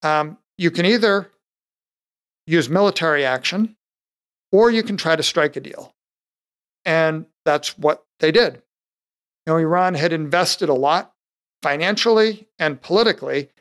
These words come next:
to get to where they were and had made all kinds of justifications for why they needed this, uh, nuclear program as a point of national pride and sovereignty,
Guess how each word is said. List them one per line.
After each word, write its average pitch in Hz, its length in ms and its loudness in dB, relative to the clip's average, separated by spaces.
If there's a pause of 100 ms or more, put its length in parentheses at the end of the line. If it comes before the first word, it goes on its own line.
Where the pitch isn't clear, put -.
to - 80 -10
get 190 300 -4
to 165 100 -2
where 160 260 2
they 151 140 0
were 147 300 0
and 180 160 -6
had 147 100 -6
made 170 200 0
all 165 160 2
kinds 147 260 -4
of 131 80 -14
justifications 156 880 -2
for 151 140 -2
why 139 260 0
they 151 140 0
needed 151 260 -2
this, - 300 0 (580)
uh, 147 340 0
nuclear 160 600 2
program 202 680 0
as 147 220 0
a 139 140 -2
point 175 400 -4
of 135 320 -2
national 147 420 -2
pride 160 420 -2
and 131 160 -10
sovereignty, 196 720 -2